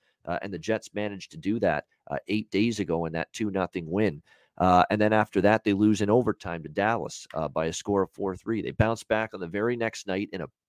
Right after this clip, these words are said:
very tough spot, second of back-to-back games on the road in Nashville, and they beat Nashville five to two.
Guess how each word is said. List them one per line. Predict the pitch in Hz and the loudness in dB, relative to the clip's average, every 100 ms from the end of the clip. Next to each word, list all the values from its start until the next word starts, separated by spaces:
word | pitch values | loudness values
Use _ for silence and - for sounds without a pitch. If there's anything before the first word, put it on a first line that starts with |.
| _ _ | _ _
very | 113 143 104 | 6 6 6
tough | - 95 | 0 -4
spot, | - - 87 85 - _ _ _ - | -6 -6 -4 -4 -6 _ _ _ -10
second | - 139 117 | -4 -4 -4
of | 107 | -2
back-to-back | 107 107 - 92 98 95 | 0 0 -2 -2 -2 -2
games | 98 98 95 | -6 -6 -4
on | 95 | -4
the | 85 | 0
road | 90 95 92 | 2 2 2
in | 87 | 0
Nashville, | 87 107 120 - 82 87 - | 0 0 -2 -4 -4 -4 -6
and | 90 | -6
they | 95 | -4
beat | 92 120 135 | 0 0 0
Nashville | 95 87 85 - 101 - | -4 -8 -8 -6 -4 0
five | 90 101 | 0 0
to | 101 | -2
two. | - 127 131 | -2 0 0